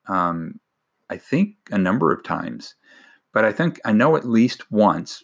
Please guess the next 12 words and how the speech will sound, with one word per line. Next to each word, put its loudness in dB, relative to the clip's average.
when -4
we 0
were -2
paid -2
twice 0
for 0
something, -4
we 4
actually -2
paid 0
them -2
back -4